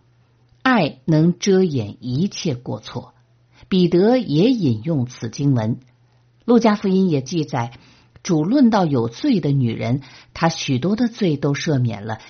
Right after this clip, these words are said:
因为她的爱多。他们用这些经文来支持其补罪之说。这些人总是扭曲和谬误地强解神的作为。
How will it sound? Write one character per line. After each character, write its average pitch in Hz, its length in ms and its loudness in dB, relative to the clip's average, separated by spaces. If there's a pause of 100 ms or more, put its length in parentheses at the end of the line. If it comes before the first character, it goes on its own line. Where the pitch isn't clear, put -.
(140)
因 254 240 4
为 262 120 4
她 247 200 -4
的 214 120 -4
爱 214 480 -6
多。 120 300 -6 (1400)
他 302 120 2
们 302 100 6
用 277 160 6
这 320 200 2
些 151 200 0
经 170 280 2
文 147 120 2
来 135 160 0
支 170 240 -6
持 147 220 -4
其 135 220 -8
补 113 260 -12
罪 127 260 -6
之 127 180 -8
说。 139 340 -4 (500)
这 254 120 2
些 226 140 2
人 190 320 2
总 131 240 -2
是 127 180 -4
扭 151 380 4
曲 240 400 0
和 139 480 -4 (140)
谬 277 240 6
误 180 320 -2
地 131 120 -2
强 180 480 2
解 135 220 -6
神 120 260 -6
的 120 60 -6
作 123 300 -8
为。 110 240 -18